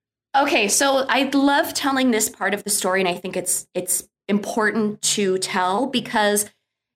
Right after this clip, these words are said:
yes, I mean, want dot com, I, I don't even wanna, like, Google what want dot com is. I, I think it's probably something that's very not appropriate for this podcast.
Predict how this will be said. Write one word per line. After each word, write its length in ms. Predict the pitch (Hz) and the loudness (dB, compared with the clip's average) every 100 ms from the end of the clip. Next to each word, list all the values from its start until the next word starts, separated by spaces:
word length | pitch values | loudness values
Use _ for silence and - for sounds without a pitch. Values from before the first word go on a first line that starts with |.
| - | -4
yes, 320 | 214 180 - - | 0 2 0 0
I 60 | |
mean, 340 | 214 214 208 208 _ _ _ - | 2 2 0 -4 _ _ _ -2
want 400 | 196 202 208 247 | 2 4 2 0
dot 240 | 269 226 | 0 0
com, 360 | - 180 175 196 | 0 0 2 2
I, 300 | 214 - - - _ - | 0 -2 -4 -8 _ -12
I 80 | - | -2
don't 140 | 440 | 2
even 220 | 427 240 196 | 2 2 2
wanna, 420 | 185 165 151 143 _ _ | 2 2 0 -2 _ _
like, 300 | 147 139 139 | -4 -4 -4
Google 580 | 165 165 185 185 190 190 | -4 -2 0 2 2 0
what 180 | 185 165 | -2 0
want 260 | 175 180 | 0 2
dot 180 | 185 175 | 0 -2
com 260 | 185 175 180 | 0 2 2
is. 340 | 185 185 190 | 2 2 2
I, 280 | - 180 - - | 2 4 4 4
I 160 | 180 | 2
think 160 | 180 208 | 2 0
it's 160 | 196 - | 0 -2
probably 360 | 214 190 196 | -2 0 2
something 460 | 190 196 196 202 196 | 2 0 0 0 2
that's 340 | 185 190 - - | 0 -2 -6 -6
very 480 | 185 180 175 175 175 | 0 2 2 2 -2
not 480 | 175 170 165 156 - | -4 -2 0 0 0
appropriate 640 | 170 160 160 175 180 190 196 | -4 -4 -2 0 2 2 2
for 180 | 185 185 | 4 4
this 160 | - - | 2 2
podcast. 500 | - - 262 294 | 0 2 2 2